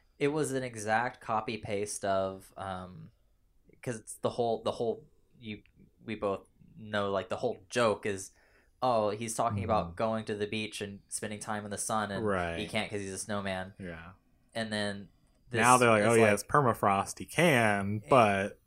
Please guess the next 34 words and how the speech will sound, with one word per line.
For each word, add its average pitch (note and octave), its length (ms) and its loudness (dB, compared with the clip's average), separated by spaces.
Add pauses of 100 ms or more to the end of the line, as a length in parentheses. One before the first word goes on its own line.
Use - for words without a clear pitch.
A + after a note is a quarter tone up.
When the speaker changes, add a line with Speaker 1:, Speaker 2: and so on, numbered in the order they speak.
(180)
Speaker 1:
it's B2+ 180 -6
Speaker 2:
yeah. B2+ 60 2
Speaker 1:
like, F#2 360 -2
the, B2 180 2
the C3 100 2
whole C3+ 160 -2
joke A#2 240 0
now A#2 240 2
is A2 120 -2
like, G#2+ 320 -2
"Oh, D#3+ 140 8
when C3+ 100 2
I'm B2 120 -2
older, C3 260 2
everything's A#2 380 -2
gonna A2 140 -2
make G2+ 180 -4
sense." - 500 -6
Speaker 2:
Yeah. E2+ 160 -6
Speaker 1:
And G#2 140 -6
that's G#2 160 -4
obviously A2 420 2
not G2+ 220 -2
true, G#2 240 0
but G2 180 -2
he, G2+ 300 -8
he's, G#2 300 -12
like, G#2 180 -4
so G#2 160 -2
naive, G2+ 520 -4
and F#2 100 -10
Speaker 2:
Yeah. F#2+ 260 -12 (240)
Speaker 1:
he G#2 320 -14
just - 320 -6